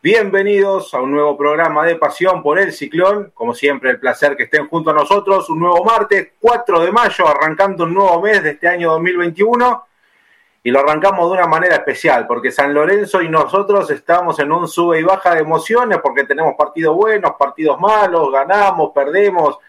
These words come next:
pero ha llegado, eh, el momento decisivo para ver de qué está hecho este San Lorenzo, porque tenemos un partido importante entre semana, que ahora lo vamos a hablar.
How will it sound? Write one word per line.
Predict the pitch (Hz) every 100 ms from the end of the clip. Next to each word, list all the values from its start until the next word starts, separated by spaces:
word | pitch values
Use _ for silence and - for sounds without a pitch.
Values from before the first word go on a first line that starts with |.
| - -
pero | - 139 160 -
ha | 139
llegado, | 156 151 156 185 190 208 214 - _ - - _ _ _ -
eh, | 123 123 123 -
el | 139 147
momento | 151 185 196 180
decisivo | 151 143 147 143 - 98 101 101 92 - _ _ _ _ _
para | 127 127 139
ver | 160 175 185 190 - _
de | 120 127
qué | 160
está | 160 - 156 156 160
hecho | 156 156 139
este | 123 123
San | 117 120
Lorenzo, | 120 110 101 101 98 95
porque | 110 110 113
tenemos | 120 131 147 135
un | 147
partido | 131 139 151
importante | 143 143 143 165 165 165
entre | 160 156
semana, | 165 180 240 208
que | -
ahora | 151
lo | 151
vamos | 160 160 -
a | 160
hablar. | 202 254 240